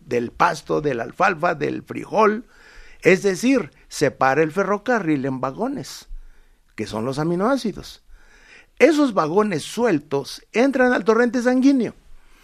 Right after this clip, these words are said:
y la vaca con esos vagones sueltos, aminoácidos, fabrica todas las proteínas que requiere la vaca. Por ejemplo, la insulina.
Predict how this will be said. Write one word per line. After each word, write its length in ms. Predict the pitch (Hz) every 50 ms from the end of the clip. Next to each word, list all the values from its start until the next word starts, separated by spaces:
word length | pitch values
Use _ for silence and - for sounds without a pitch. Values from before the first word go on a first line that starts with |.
| _ - - - - _
y 140 | - 190 190
la 200 | 180 165 151 160
vaca 460 | 165 160 226 247 254 254 - 165 135 -
con 260 | - 131 113 120 139
esos 340 | 160 160 147 190 190 175 160
vagones 480 | 160 151 143 143 156 160 180 196 185
sueltos, 720 | - 220 240 233 165 147 _ 147 151 143 - - - - - - - - _ _ _ _ _ _ _
aminoácidos, 1000 | - 110 110 110 110 113 127 151 190 208 - - 175 143 143 151 147 - - _ _ - - - - - -
fabrica 560 | - - 160 160 165 208 240 233 - 190 180
todas 240 | - 185 185 185 185
las 140 | 190 180 170
proteínas 640 | - 202 196 165 202 196 185 185 196 247 247 -
que 140 | - 254 196
requiere 420 | 170 202 180 143 165 180 156 156
la 100 | 147 151
vaca. 380 | 151 208 262 269 - 175 - - - - - - - -
Por 180 | - 190 202 180
ejemplo, 380 | 170 156 190 214 196 240 233
la 100 | 220 190
insulina. 640 | 170 170 151 139 143 143 143 185 190 165 139 117 -